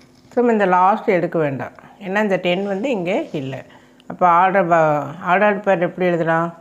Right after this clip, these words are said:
ஒன் கமா, ஆன்சர் என்ன வந்தது? ஃபோர். டூ என பிரதியிட்டால் ஃபைவ்.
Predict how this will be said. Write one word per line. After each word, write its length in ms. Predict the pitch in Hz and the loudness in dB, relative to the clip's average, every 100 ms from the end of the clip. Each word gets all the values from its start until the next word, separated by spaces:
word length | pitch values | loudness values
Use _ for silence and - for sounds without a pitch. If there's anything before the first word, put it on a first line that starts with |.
| - | -10
ஒன் 400 | 151 151 185 208 | -4 -4 -4 -2
கமா, 460 | 196 185 202 269 294 - _ _ _ | -2 0 -2 -2 -6 -18 _ _ _
ஆன்சர் 300 | 170 202 214 | -6 -4 -2
என்ன 180 | 190 196 | -2 -2
வந்தது? 400 | 190 160 135 135 139 | -2 -4 -4 -8 -10
ஃபோர். 420 | - 160 156 131 - - - | -8 -2 -2 -4 -10 -18 -4
டூ 220 | 202 220 | 0 2
என 240 | 214 196 | 0 -2
பிரதியிட்டால் 960 | 175 170 175 180 175 175 185 214 277 - - - | -2 -2 0 0 -2 0 0 2 -2 -8 -10 -2
ஃபைவ். 300 | 156 147 | -2 -2